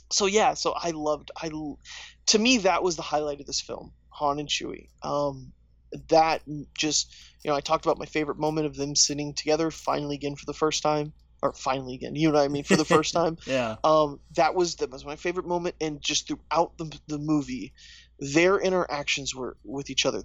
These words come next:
Speaker 1: That to me was the most important thing to get right. That,
Speaker 2: Yes.
Speaker 1: you know, there's so many things they could have got wrong in the movie.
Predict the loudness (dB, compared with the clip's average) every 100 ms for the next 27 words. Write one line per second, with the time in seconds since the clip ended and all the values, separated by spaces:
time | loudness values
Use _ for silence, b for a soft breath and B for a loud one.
0 | -2 0 0 -2 -2 -4 -6 -4 0 2
1 | 2 -2 -4 -8 -8 -2 0 2 0 -4
2 | -4 -4 -4 -8 -6 -2 -2 -2 -8 B
3 | B B B _ _ -20 -2 -2 2 0
4 | 0 0 0 0 -4 -6 -6 -14 0 2
5 | 2 -2 -8 -8 -4 -2 0 2 4 4
6 | 4 2 -2 -4 -2 0 0 0 -2 -4
7 | -6 -4 -4